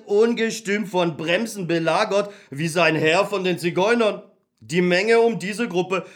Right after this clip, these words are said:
folgt aufmerksam dem Verlauf des Handels. "Warte mal", sagt der Ukrainer.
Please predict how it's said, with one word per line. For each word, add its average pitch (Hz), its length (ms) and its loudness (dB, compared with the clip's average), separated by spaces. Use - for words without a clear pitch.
folgt 185 520 2
aufmerksam 180 800 0
dem 143 180 0
Verlauf 160 460 2
des 185 180 -6
Handels. 160 600 0
"Warte 185 500 4
mal", 214 500 4
sagt 160 340 0
der 170 80 4
Ukrainer. 165 540 0